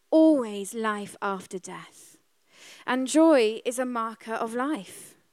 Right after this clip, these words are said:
Where there is life, there is joy, and where there is joy, there is life.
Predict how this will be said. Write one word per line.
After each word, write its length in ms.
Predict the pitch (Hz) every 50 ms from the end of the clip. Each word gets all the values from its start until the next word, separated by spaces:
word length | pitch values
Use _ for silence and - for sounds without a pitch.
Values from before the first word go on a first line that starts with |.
| _ _ _ _ _ _ - - - _
Where 160 | - 254 254 233
there 280 | 247 262 262 262 247
is 160 | 247 233 208
life, 480 | 233 240 226 208 214 233 277 262 - - - - - - _ -
there 240 | 208 220 220 214
is 180 | 220 214 202 -
joy, 420 | - - 208 202 196 196 196 180 -
and 120 | 185 185 196
where 160 | 190 196 190
there 240 | 190 196 190 190 196
is 180 | 190 185 -
joy, 640 | _ - - 269 285 269 233 190 185 180 175 180 - _ _ _ _ _ _
there 220 | 202 202 202 196
is 160 | 190 185 180 -
life. 500 | 185 180 175 175 175 - - - -